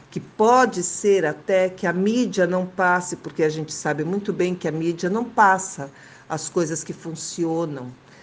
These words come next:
tá? Então, você faz o tratamento, você vai ver em dez dias, tira uma foto antes e dez dias depois tira outra, que você já vai notar uma diferença, mesmo em estrias severas.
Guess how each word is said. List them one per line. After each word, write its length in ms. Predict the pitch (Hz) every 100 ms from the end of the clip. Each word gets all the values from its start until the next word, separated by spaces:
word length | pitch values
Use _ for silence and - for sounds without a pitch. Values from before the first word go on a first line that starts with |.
| -
tá? 220 | - 143 160
Então, 280 | 151 165
você 340 | 160 160 226 -
faz 480 | - - 214 254 247
o 40 |
tratamento, 840 | - 170 165 151 170 180 180 185 175
você 240 | 180 185
vai 200 | 180 190
ver 280 | 180 185 -
em 100 | 190
dez 380 | 185 202 220 -
dias, 240 | 165 156 147
tira 220 | 269 269
uma 160 | 226 160
foto 480 | - 175 156 156
antes 420 | 170 208 170 165 165
e 60 |
dez 380 | 165 226 262 196
dias 160 | 165 156
depois 380 | 156 156 185 185
tira 260 | 165 139
outra, 380 | 143 196 202 208
que 120 | 196
você 280 | 202 220 233
já 120 | 240
vai 200 | 233 247
notar 280 | 254 220 190
uma 140 | 170
diferença, 800 | 156 - 180 156 135 135 - 131 - - - -
mesmo 400 | 208 262 320 339
em 40 | 339
estrias 440 | 339 - 269 277
severas. 800 | 269 302 233 170 120 110 127